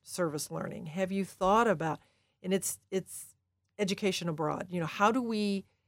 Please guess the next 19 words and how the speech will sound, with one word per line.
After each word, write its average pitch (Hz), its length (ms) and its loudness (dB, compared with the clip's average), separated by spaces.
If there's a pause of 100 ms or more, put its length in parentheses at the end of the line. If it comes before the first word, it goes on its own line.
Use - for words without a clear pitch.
(300)
take 202 260 0
advantage? 170 600 -2
And 165 120 0
that 185 120 2
was 185 140 -2
what 175 120 2
I 165 80 0
always 160 220 0
said 160 200 -6
to 156 80 -8
students. - 380 -10
This 220 240 -2
is 208 100 -6
the 185 120 -8
only 185 240 -2
time 170 280 -4
in 151 120 -6 (280)
four 170 280 -2
years, 160 320 -2